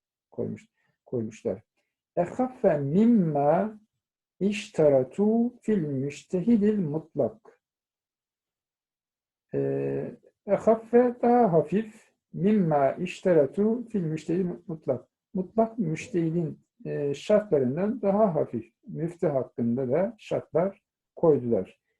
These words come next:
Fegalu dediler. İnnel müfti, şimdi müfti ile ilgili, fetva verecek kişiyle ilgili şartlar. İnnel müfti yecibu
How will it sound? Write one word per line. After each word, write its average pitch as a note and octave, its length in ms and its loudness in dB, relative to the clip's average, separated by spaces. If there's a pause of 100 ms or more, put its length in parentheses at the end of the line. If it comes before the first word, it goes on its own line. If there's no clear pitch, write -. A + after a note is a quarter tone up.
(140)
Fegalu G3 840 4 (140)
dediler. A#2+ 600 -4 (2500)
İnnel G3+ 380 6
müfti, D#3 680 0
şimdi B2+ 300 -6
müfti C#3 320 -6
ile B2+ 180 0
ilgili, B2 420 -4
fetva C3 340 -2
verecek B2+ 260 -4
kişiyle B2 340 -6
ilgili A#2+ 240 -4
şartlar. - 420 -8
İnnel D3+ 360 0
müfti E3+ 520 -4 (360)
yecibu G#3 840 2